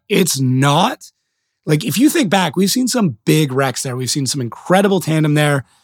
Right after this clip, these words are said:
Uh, you know, you've got a bunch of different surfaces. You've got a bunch of, you know, different level changes in the track as it comes up and down.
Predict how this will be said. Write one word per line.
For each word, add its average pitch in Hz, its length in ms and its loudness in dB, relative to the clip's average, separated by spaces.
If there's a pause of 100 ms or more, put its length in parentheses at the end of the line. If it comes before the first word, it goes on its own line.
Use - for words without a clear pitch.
(220)
Uh, 123 360 -2
you 131 200 -4
know, 131 80 -2
you've 123 140 -4
got 131 160 0
a 110 140 -16
bunch 196 240 2
of 165 60 -2
different 156 260 -2
surfaces. 139 680 0 (240)
You've 143 160 -2
got 131 220 0
a - 20 -6
bunch 156 220 0
of, 147 200 -8
you 202 160 -4
know, 131 100 -6
different 147 260 -2
level 156 240 0
changes 156 360 0
in 147 60 -2
the 170 80 -2
track 151 340 -2
as 127 80 -4
it 117 40 -6
comes 107 200 -6
up 120 160 -4
and 113 140 -2
down. 185 340 2